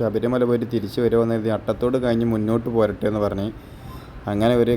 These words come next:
കൺഫ്യൂഷനായിട്ട് ഞങ്ങൾ ശബരിമല റൂട്ടിൽ പോയി. അവർ തിരിച്ച്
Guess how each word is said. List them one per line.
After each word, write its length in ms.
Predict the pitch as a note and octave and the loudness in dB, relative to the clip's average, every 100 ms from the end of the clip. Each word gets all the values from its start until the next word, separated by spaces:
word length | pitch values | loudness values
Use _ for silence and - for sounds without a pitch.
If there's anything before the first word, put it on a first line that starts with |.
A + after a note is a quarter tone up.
| A#2+ | 2
കൺഫ്യൂഷനായിട്ട് 840 | A2 G#2 A2+ - A#2+ A2+ A2+ A#2 B2 - - - - A2+ | 0 0 0 0 0 0 0 0 -2 -4 -18 -18 -8 -4
ഞങ്ങൾ 240 | A2 A2+ B2 | 0 2 2
ശബരിമല 440 | A#2+ A2+ A2+ A#2+ B2 | 2 4 4 2 2
റൂട്ടിൽ 220 | A2 G2 G2+ | 0 -2 0
പോയി. 140 | A2+ G#2+ | 2 4
അവർ 120 | G#2 A#2 | 2 0
തിരിച്ച് 240 | A#2 G#2+ | -2 -2